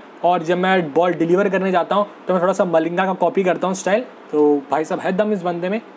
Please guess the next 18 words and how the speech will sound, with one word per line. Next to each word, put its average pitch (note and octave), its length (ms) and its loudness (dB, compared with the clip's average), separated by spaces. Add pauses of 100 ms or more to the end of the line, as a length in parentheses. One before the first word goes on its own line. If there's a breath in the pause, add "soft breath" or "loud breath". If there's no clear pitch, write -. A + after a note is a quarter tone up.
(400)
अ, B2 140 -4
फिर D#3+ 200 -2
बात F3 260 0
करेंगे E3+ 140 -4
यहाँ E3 120 -4
पे D#3 80 -2
किसकी, E3+ 440 -4 (260)
अ, C3 120 -2
Dan D3+ 260 -2
Foxcroft D#3+ 480 -2
के E3 100 0
stats D3+ 360 -4
है, D3 60 0
Harry D3 120 0
Brook D3 200 0
के E3+ 100 0
stats D#3 380 -4
है। E3+ 160 -2